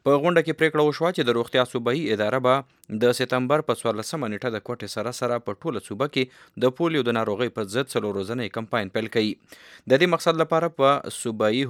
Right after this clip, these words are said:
حکومت د پولیو په کمپاین کې برخه اخیستونکي د ټولو کارکوونکو د حفاظت لپاره ځانګړي ګامونه پورته کوي. په بلوچستان کې د پولیو په ضد اخیری ور-، کمپاین، څلور ورځنی کمپاین د مې د میاشتې په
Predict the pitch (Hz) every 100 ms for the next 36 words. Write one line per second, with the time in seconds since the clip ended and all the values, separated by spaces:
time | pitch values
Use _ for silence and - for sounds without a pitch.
0 | 117 110 107 123 113 104 131 123 120 -
1 | 104 98 127 113 101 110 104 101 - 95
2 | - 151 151 143 - - _ - 131 135
3 | 175 170 156 151 _ _ _ _ _ _
4 | _ _ _ - 113 110 123 147 147 135
5 | 110 110 107 104 127 127 113 113 98 104
6 | 113 120 98 110 117 101 98 110 110 107
7 | 110 107 - _ - - - - _ _
8 | - 139 147 - 151 160 160 151 185 180
9 | 185 151 147 139 131 123 135 139 - 110
10 | - 127 143 143 139 - _ _ _ 107
11 | 110 - - - 110 107 127 135 127 -
12 | 120 113 113 120 151 135 117 127 170 143
13 | 123 143 165 127 117 120 135 - 120 107
14 | - 120 127 120 -